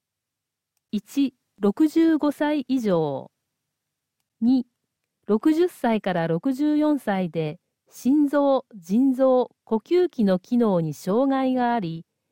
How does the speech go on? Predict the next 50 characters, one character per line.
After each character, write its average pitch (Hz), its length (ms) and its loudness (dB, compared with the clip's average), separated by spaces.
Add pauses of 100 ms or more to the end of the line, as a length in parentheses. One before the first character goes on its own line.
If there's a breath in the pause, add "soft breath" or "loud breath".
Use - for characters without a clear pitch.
(180)
日 285 260 -2
常 339 220 -2
生 349 260 -4
活 277 260 -6
が 180 140 -2
極 320 300 -6
度 202 120 -4
に 160 140 -4
制 262 300 -4
限 285 220 -4
さ 185 120 -8
れ 180 140 -8
て 196 120 -10
い 185 160 -4
る。 170 240 -12 (1600)
三、 233 360 -4 (640)
六 254 240 -2
十 349 160 -2
歳 262 340 -4
か 190 120 -4
ら 175 120 -4
六 170 240 -4
十 294 240 -2
四 285 220 -2
歳 170 300 -6
で、 147 280 -10 (460)
ヒ - 100 -20
ト 339 160 -2
免 311 260 0
疫 302 280 -4
不 294 100 -8
全 294 320 -2
ウ 294 80 -2
イ 294 60 -2
ル 277 100 -2
ス - 160 -10
に 180 160 -2
よ 160 140 -2
る 165 100 -6
免 220 280 -2
疫 294 260 -6
の 285 120 -2
機 294 180 -6
能 214 260 0
に 151 120 -6
障 180 320 -4
害 233 280 -4
が 202 200 -6
あ 196 60 -6
り、 156 240 -12